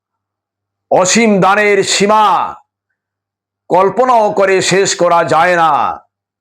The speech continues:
তাই আমরা সব সময় বিসমিল্লাহির রহমানির রহিমের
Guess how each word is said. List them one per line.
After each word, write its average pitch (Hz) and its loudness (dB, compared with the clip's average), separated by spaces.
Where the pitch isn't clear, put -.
তাই 156 2
আমরা 185 0
সব - -4
সময় 185 0
বিসমিল্লাহির 185 0
রহমানির 185 -2
রহিমের 185 -2